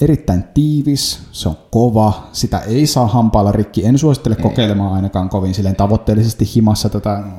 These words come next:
Speaker 1: saada rikki. Totta kai voi kokeilla, että no onko se nyt oikeasti kova, mutta
Speaker 2: Se
Speaker 1: siinä menee
Speaker 2: on,
Speaker 1: hampaat rikki ensin.
Speaker 2: se on tosi kovaa. Mä voin kertoa, että monen, monen otteeseen on lukittanut pumppukärryn pyörän paahtimolla, kun on vetänyt,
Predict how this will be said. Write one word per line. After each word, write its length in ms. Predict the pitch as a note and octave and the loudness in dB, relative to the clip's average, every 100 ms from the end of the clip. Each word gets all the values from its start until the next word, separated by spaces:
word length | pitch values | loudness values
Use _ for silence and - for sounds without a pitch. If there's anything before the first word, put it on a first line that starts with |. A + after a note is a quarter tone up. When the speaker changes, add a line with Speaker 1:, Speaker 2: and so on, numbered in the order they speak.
| E2+ E2 | -16 -10
Speaker 1:
saada 280 | G#2 G2+ G#2 | -4 -2 -2
rikki. 260 | A2 C#3 | -4 -4
Totta 220 | C#3+ - | -2 -2
kai 200 | - B2 | 0 0
voi 120 | A#2 A#2 | 0 0
kokeilla, 500 | A#2+ - G#2 G2+ F#2+ | 0 0 -2 -2 -4
että 200 | - G2 | -4 -4
no 100 | G2+ | 0
onko 220 | B2+ B2+ | 0 2
se 100 | A2 | 0
nyt 160 | F2+ - | 0 -2
oikeasti 420 | A#1 F2+ - - | -6 -8 -8 -6
kova, 220 | G2 E2 | -4 -4
mutta 300 | F#2+ G#2 - - | -6 -6 -6 -8
Speaker 2:
Se 240 | - - - | -12 -10 0
Speaker 1:
siinä 140 | G#2 | 2
menee 140 | A3+ F3+ | 4 4
Speaker 2:
on, 60 | |
Speaker 1:
hampaat 320 | E3 C3+ A2 | 4 2 0
rikki 300 | - G2 - - | -2 -8 -14 -16
ensin. 220 | D#2 - - | -14 -12 -8
Speaker 2:
se 120 | - | -2
on 140 | D3+ C3 | 0 0
tosi 360 | C3 C3+ - | 0 0 0
kovaa. 440 | G2 - F2+ F2+ F2 | -2 0 0 0 0
Mä 400 | A#2 C#3 D#2+ F2 | 2 2 0 0
voin 480 | A#2+ A#2+ A2 F2 D#2+ - | 0 0 -2 -6 -12 -4
kertoa, 320 | A#2+ A#2 G#2+ | -4 0 0
että 240 | G2+ - F#2+ D#2 - - | 0 -2 -6 -6 -16 -14
monen, 720 | D2 A2 C#3 B2+ C#3+ E3 D3+ | -8 -2 0 0 -2 -2 -4
monen 360 | D3 F#3 E3+ C3+ | 0 2 2 2
otteeseen 520 | C3+ - G#2+ A2 G#2+ | 0 0 -2 -2 -2
on 220 | A#2 A#2+ | -2 0
lukittanut 600 | A2+ A2+ - G2+ G2+ - | 0 -2 -4 -4 -4 -2
pumppukärryn 1000 | C#3 A#2+ - G2+ F#2 F#2 F2 F2 F2+ - - - | -2 -2 -4 -6 -4 -6 -6 -6 -8 -12 -10 0
pyörän 640 | B2+ A2+ G2+ F#2+ F2 F2+ - | 2 2 2 0 -2 -6 -4
paahtimolla, 720 | G#2 F#2 - F#2+ F2 E2 E2+ | -2 -4 -4 -6 -4 -4 -6
kun 260 | F2+ F2 | -6 -4
on 160 | F2+ F2 | -4 -4
vetänyt, 520 | G2 G2+ F2+ F2 F2 | -4 -4 -8 -8 -10